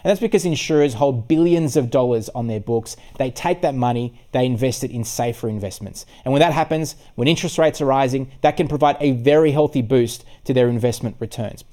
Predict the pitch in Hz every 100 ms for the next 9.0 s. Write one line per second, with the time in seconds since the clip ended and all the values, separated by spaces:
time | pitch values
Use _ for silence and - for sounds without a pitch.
0 | - 135 131 - 190 214 - 185 143 127
1 | 151 143 135 127 - - 147 120 160 160
2 | 139 151 143 123 131 113 135 131 127 123
3 | 127 127 117 117 113 107 - - - 123
4 | 123 123 147 147 127 135 - 139 127 123
5 | - 143 123 120 123 120 127 113 - 175
6 | 170 165 160 - - 135 - 131 120 117
7 | - - - 117 113 - 151 143 - 107
8 | 123 - 120 - 120 110 117 120 120